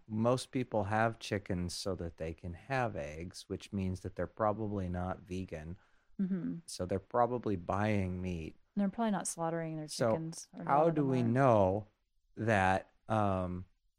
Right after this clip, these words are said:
Speaker 1: that these people got salmonella from their chickens? How, what's to say that people aren't just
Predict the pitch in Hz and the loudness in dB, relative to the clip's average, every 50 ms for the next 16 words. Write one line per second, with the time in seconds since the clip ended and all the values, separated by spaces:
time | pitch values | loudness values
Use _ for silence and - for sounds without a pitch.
0 | _ - - - - _ _ _ _ - - - - - - _ _ _ _ _ | _ -20 -20 -20 -20 _ _ _ _ -20 -20 -18 -16 -16 -16 _ _ _ _ _
1 | _ _ _ - 117 104 104 95 101 - - _ _ _ - 117 127 123 123 113 | _ _ _ -10 -6 -4 -2 -2 -4 -4 -8 _ _ _ -4 0 2 2 2 0
2 | - - - 120 110 107 - 104 104 98 - 113 113 113 107 104 - - _ _ | -2 -4 -2 -2 -2 0 0 -2 -4 -2 2 2 4 4 4 2 2 -2 _ _
3 | - - - 113 104 101 101 98 98 95 95 92 92 92 90 - - 95 85 87 | -12 -6 -4 -2 -2 0 0 0 0 0 0 0 -2 -4 -4 -4 -6 -6 -4 -4
4 | 85 82 - - - 135 123 - - 92 82 82 85 - - _ _ _ _ - | -6 -8 -8 -4 -2 -2 -2 -2 -4 -8 -8 -8 -10 -14 -16 _ _ _ _ -20
5 | _ _ _ _ - 135 - - - _ _ - 113 110 117 127 147 151 - - | _ _ _ _ -4 -2 -2 -4 -6 _ _ -12 -6 0 2 2 0 0 -2 -12
6 | - - _ _ _ - _ _ _ _ _ _ _ _ - 127 107 - - - | -14 -14 _ _ _ -20 _ _ _ _ _ _ _ _ -8 -4 -2 -2 0 2
7 | 135 123 113 110 101 101 101 98 101 98 92 - - _ _ - - - - 131 | 4 4 4 4 4 2 0 0 -2 -4 -4 -4 -6 _ _ -20 -12 -6 -4 -4
8 | 127 - 131 123 117 - - - 110 113 110 - - - 117 104 95 - | -2 2 2 2 2 2 2 2 2 2 2 0 -4 -2 -2 -2 -4 -4